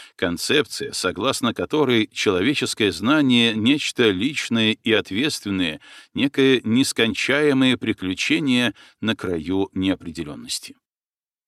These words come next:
Наука пала, как после процесса Галилея. Великие люди отправились в мир,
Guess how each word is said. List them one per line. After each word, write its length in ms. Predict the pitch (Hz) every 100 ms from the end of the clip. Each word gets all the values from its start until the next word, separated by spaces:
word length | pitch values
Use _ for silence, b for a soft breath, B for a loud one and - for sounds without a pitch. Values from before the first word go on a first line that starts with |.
| _ _
Наука 540 | 87 95 185 233 - -
пала, 640 | - 151 185 180 175 151 _
как 200 | 117 156 _
после 420 | 120 147 - 135
процесса 640 | 117 101 - 113 101 - 92
Галилея. 680 | 90 82 73 65 55 - _ _ _ _ b b b b
Великие 640 | 87 98 143 233 - 170 131
люди 580 | 104 202 156 156 156 -
отправились 800 | 110 - 117 131 139 127 123 101
в 140 | 87
мир, 440 | 95 143 175 123